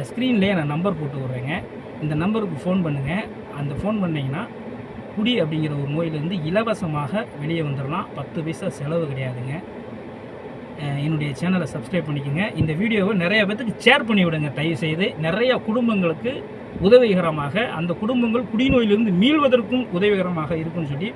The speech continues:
வேண்டி விரும்பி கேட்டுக்கொண்டு மீண்டும் ஒரு நல்ல வீடியோவில் உங்களை நான் சந்திக்கிறேன்.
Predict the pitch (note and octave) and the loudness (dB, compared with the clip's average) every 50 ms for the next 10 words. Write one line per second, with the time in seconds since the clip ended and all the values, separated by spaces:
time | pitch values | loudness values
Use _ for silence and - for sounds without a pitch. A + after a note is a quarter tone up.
0 | - D3 E3 G3 G3+ F#3+ G3 F#3 F3+ F#3+ F3 D#3+ - E3 D#3+ D#3+ D#3 D3 D3 D#3 | -4 0 0 2 2 2 2 2 2 2 0 0 0 -2 -4 -4 -6 -8 -8 -8
1 | D#3 G3 A#3 B3 - - - - - - - F3+ B3+ D4 C#4+ C#4 D#4 C#4 B3 G#3 | -6 -6 -6 -6 -8 -12 -14 -14 -8 0 4 6 6 8 6 6 4 4 4 4
2 | F#3 F3 F3+ G3+ A3+ A#3 G3+ G3 G3 F#3 F3 E3 E3 G3 A#3+ - - - - - | 4 4 4 4 4 4 4 4 6 6 6 4 4 2 0 -2 -4 -10 -12 -12
3 | - - - - - - - - - - - - - - - D3+ D3+ D3 D3 C#3+ | -12 -14 -14 -14 -14 -14 -12 -12 -12 -12 -12 -12 -12 -8 -6 -4 -4 -2 -2 -2
4 | C#3+ C3+ - C#3+ D3+ D#3+ D3 D#3+ E3+ G3+ | -4 -4 -2 0 0 0 0 -2 -4 -6